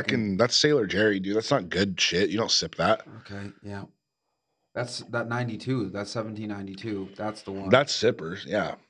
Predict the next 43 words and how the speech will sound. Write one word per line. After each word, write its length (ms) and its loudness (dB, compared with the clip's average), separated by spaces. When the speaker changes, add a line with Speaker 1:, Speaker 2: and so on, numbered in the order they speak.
Speaker 1:
Yeah, 200 2
that's, 260 -4
that's 220 4
a, 40 -2
that's 280 4
a 40 0
sipping 400 2
bourbon. 340 -10
This 180 4
Speaker 2:
Even 120 4
Speaker 1:
is 80 6
Speaker 2:
if 60 -6
you 80 -4
can 120 -2
get 160 0
more 180 0
of 40 0
these 160 -2
cask 400 -4
flan 260 -2
samples, 460 -4
that'd 200 0
be 80 -4
sick. 320 -6
Speaker 1:
I 160 8
don't 120 2
know. 240 4
These 220 2
were 120 6
old. 320 2
These 140 0
were 80 0
super 320 0
old. 300 0
Speaker 2:
Okay. 260 -2
Speaker 1:
They 80 4
were 60 6
just 200 4
chilling. 380 2
Speaker 2:
Dude, 340 0
they're 120 10
Speaker 1:
Literally. 300 8
Speaker 2:
good. 420 6